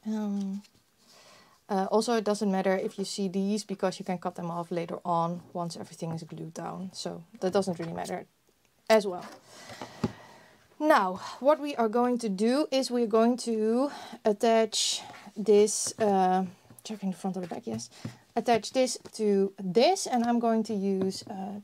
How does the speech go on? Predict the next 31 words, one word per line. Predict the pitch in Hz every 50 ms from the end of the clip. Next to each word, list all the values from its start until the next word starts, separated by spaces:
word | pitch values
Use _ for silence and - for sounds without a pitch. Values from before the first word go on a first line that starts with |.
| - -
tacky | 262 262 262 - 247 220
glue. | 202 226 240 240 247 247 - -
I | 226 214
had | 196 185 226 226 -
this | 240 226 -
fabric | - 233 226 220 233 - -
glue, | 220 220 226 233 220 -
but | 208 208 208 - _ _ _ _ _ _
it | 220 202 -
doesn't | 226 247 247 - 269 254 233 202
really | 208 214 214 214 214
want | 202 185 185 185 -
to | - 180
stay | - - - 196 185 180 185 -
on | - 226 247 247 247 240 240
if | 240 240 226
I |
put | 208 - - 240 226
it | 208
on, | - - 240 226 220 220 226 214
so | 208 - - 208 208 190 196 - 202
I, | 190 185 190 196 - _ -
I | 190
need | 190 196 196
to | 220
get | - 196 190 -
some | - 190 185 180
new, | 180 180 175 175 175 175 170 _ _ _ _ _ _ _ - _ _ _ _ _ _ _ _ _ 185
uh, | 180 180 180 180 180 208 - -
fabric | - 214 208 185 196 - 214 208
glue. | - - - - 240 269 320